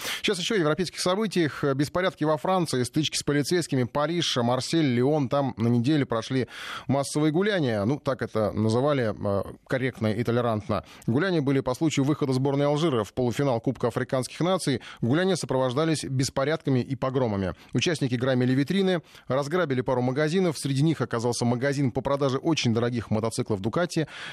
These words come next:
Э, закидывали, э, эти гуляющие стражи порядка камнями. Ну и в ответ на, э, их действия полиция применила слезоточивый газ. Десятки пострадавших с обеих сторон. И снова возникает вопрос к миграционной политике, к толерантности, отношению к некоренным жителям Европы.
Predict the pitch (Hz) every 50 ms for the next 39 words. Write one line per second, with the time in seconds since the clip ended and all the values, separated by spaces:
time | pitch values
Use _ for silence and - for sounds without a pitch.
0 | - - - 123 123 123 123 123 123 123 120 117 110 151 156 - 214 185 170 147
1 | 147 135 127 120 110 98 - - 101 104 107 104 104 113 107 107 107 117 131 135
2 | 131 123 113 104 - - 110 101 95 - 123 131 131 110 117 - - 123 123 120
3 | - - 120 - 131 135 147 170 185 180 170 160 135 - - - - - - 156
4 | 170 170 139 120 131 127 139 156 147 117 120 120 120 120 117 117 117 113 113 113
5 | 110 107 101 92 95 107 113 120 110 131 151 143 - 120 92 110 113 117 - -
6 | 98 113 113 113 113 113 110 98 - 110 110 104 92 117 117 - - 120 110 120
7 | 113 131 156 160 147 - - 120 110 113 117 - - 135 - - - - - -
8 | 120 120 123 131 120 - - 101 - - - - - - - - - - 123 113
9 | 120 123 - - - 127 117 110 101 104 120 - - 190 202 190 170 143 120 131
10 | 131 - 156 135 - - 120 - 120 120 - - 110 107 101 113 113 - - 180
11 | 180 180 175 160 135 - 151 151 151 147 131 - - 120 - - 113 110 120 139
12 | 170 180 147 165 151 - - 135 127 113 - - - - - - - - - 139
13 | 139 - 160 139 123 120 110 101 - - 117 113 107 104 101 98 95 101 120 170
14 | 175 - 170 160 156 151 147 147 139 131 107 - 139 139 - 131 131 127 123 131
15 | 127 135 135 113 - 123 107